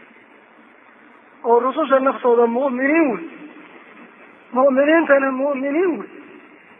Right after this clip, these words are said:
Idan tacaaliimta islaamka iyo shareecada waa u siman tahay. Wixii rususha la faraa mu'miniinta la faray,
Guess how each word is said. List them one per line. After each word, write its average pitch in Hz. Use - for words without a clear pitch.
Idan 294
tacaaliimta 269
islaamka 254
iyo 247
shareecada 247
waa 240
u 262
siman 262
tahay. 240
Wixii 277
rususha 262
la 247
faraa 247
mu'miniinta 269
la 254
faray, 240